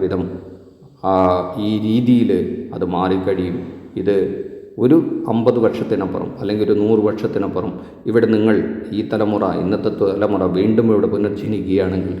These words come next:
അവർക്ക് കാണാൻ കഴിയുന്ന കാഴ്ചകൾ ഇതൊക്കെ ആയിരിക്കും. ഒരു ട്രാഫിക്കിനെ തന്നെ നിയന്ത്രിക്കുന്ന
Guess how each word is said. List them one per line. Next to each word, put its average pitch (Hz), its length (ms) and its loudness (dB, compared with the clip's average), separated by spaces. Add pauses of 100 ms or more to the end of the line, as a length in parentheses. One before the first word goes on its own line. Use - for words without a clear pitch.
(260)
അവർക്ക് 92 320 0
കാണാൻ 98 340 0
കഴിയുന്ന 92 380 2
കാഴ്ചകൾ 92 460 0
ഇതൊക്കെ 90 260 0 (160)
ആയിരിക്കും. 85 380 -2 (460)
ഒരു 113 100 0 (100)
ട്രാഫിക്കിനെ 120 720 2
തന്നെ 107 240 2
നിയന്ത്രിക്കുന്ന 104 600 2